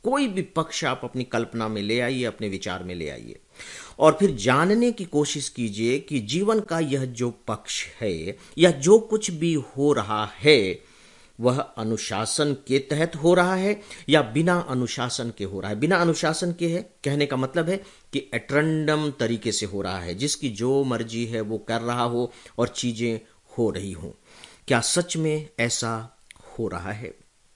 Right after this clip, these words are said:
और जैसे ही कहीं भी ये जो अनुशासन है भंग होता है, जरा सा भी भंग हो जाए,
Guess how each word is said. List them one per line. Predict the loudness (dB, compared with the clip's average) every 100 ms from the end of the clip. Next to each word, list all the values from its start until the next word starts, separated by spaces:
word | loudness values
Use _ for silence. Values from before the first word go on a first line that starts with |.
| _ _ _ _ -20 -18 -18 -6 4
और | 8 8 6 0 6
जैसे | 8 8 6 2 0
ही | -2 -2 -4 -4 _
कहीं | 2 4 4 2
भी | -2 -6 -8 -10 -16 -20 -20 _ -20 _
ये | 6 10 12
जो | 10 4
अनुशासन | 4 2 2 2 -2 -2 -2 -2 -2
है | -2 -2 -2 -4 _
भंग | -20 -6 0 4 4 2
होता | 0 -6 -8
है, | -8 -4
जरा | 2 4 4
सा | 0 -2
भी | -2 -4
भंग | -6 -6 -4 -4
हो | -6
जाए, | -6 -4 -6